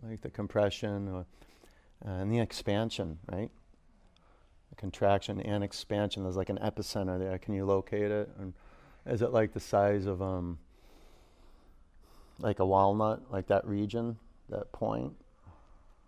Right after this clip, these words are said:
Maybe it's, like, more like a strip. What is it? Feel it. Go right in there. Breathe in.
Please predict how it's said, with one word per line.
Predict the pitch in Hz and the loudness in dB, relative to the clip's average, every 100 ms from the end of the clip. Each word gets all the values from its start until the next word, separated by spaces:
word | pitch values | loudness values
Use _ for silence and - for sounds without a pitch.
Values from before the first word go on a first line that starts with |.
| - - - - | -20 -20 -20 -10
Maybe | 104 104 98 | -4 -2 -2
it's, | 98 - | -2 0
like, | 95 101 | -2 0
more | 98 | 2
like | 92 85 | 2 -2
a | |
strip. | - - 95 104 - - | -6 -8 -2 -2 -2 -8
What | 151 123 | -4 -2
is | 143 92 | -2 -6
it? | - - - 110 107 - - - | -10 -14 -14 -14 -14 -20 -20 -14
Feel | - 117 95 | -4 -2 -2
it. | - _ - | -6 _ -18
Go | - | -8
right | 104 107 | -6 -4
in | 107 95 | -6 -8
there. | 90 80 - - - - - - - - - - - - | -10 -16 -20 -20 -20 -20 -20 -20 -20 -20 -20 -20 -20 -2
Breathe | 117 113 | 0 2
in. | 107 101 | 0 -4